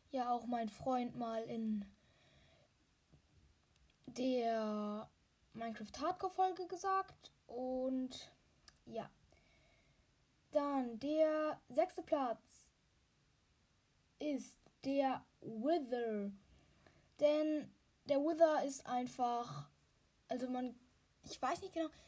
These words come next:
man bekommt so einen Stern gedroppt. Dieser St-, dieser Stern ist, äh, einfach ein cooler Stern und man kriegt Erfahrung. Das ist mal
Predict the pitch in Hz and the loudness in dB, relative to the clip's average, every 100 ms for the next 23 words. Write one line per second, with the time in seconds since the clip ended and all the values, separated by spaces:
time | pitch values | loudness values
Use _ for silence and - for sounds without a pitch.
0 | - - 247 233 294 330 294 254 - - | -14 -8 -4 0 0 2 0 -2 -4 -8
1 | 240 277 392 392 427 415 466 - - - | -2 0 0 -4 -4 -2 -2 -6 -18 -20
2 | - - - 277 262 - - - 269 269 | -20 -20 -4 0 0 -2 -14 -6 0 2
3 | 262 - 294 339 349 302 - - - - | 2 0 2 2 0 -4 -6 -8 -12 -16
4 | - - _ _ _ _ - - _ _ | -20 -20 _ _ _ _ -20 -20 _ _
5 | - - 262 262 269 269 - _ _ _ | -20 -8 -2 0 2 -2 -6 _ _ _
6 | _ _ - 269 285 262 - 294 262 247 | _ _ 0 0 0 -4 2 4 4 4
7 | 226 - 269 311 403 - 277 269 - - | -2 -2 0 4 4 2 -2 -2 -10 -6
8 | 262 254 262 - 277 - 220 277 311 302 | -2 -2 -4 -8 -8 -6 -4 2 2 4
9 | 269 262 262 262 | 0 -2 -2 -2